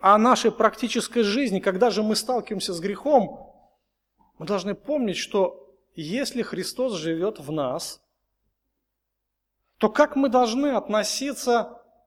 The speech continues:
к согрешающему брату или сестре? Следует простой логический вывод. Как Христос относится, так и мы должны к этому относиться. Так, да? Правильно?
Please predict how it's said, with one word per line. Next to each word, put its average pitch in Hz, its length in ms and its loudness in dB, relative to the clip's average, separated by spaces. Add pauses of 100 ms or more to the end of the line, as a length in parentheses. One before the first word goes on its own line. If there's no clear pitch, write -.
к - 40 -6
согрешающему 214 880 0
брату 196 440 4
или 185 80 0
сестре? - 440 -8 (2000)
Следует 311 480 2
простой 247 360 4
логический 233 600 2
вывод. 214 540 2
Как 262 160 8
Христос 233 540 2
относится, 277 760 6 (220)
так 233 240 6
и 220 40 2
мы 254 580 2
должны 208 520 6
к 226 80 -2
этому 214 320 6
относиться. 202 540 4
Так, 226 220 8
да? 196 400 6
Правильно? 196 440 6